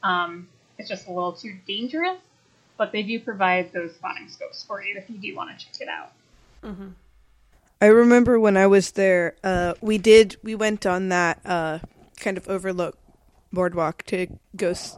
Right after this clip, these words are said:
Speaker 3: look out at Newspaper Rock.
Speaker 2: Mm-hmm.
Speaker 3: Um, I'd say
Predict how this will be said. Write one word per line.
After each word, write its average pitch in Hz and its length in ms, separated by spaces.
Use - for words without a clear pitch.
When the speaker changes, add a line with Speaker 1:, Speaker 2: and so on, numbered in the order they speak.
Speaker 3:
look 196 220
out 170 200
at 165 120
Newspaper 180 540
Rock. - 440
Speaker 2:
Mm-hmm. - 80
Speaker 3:
Um, 165 340
I'd 233 180
say 240 420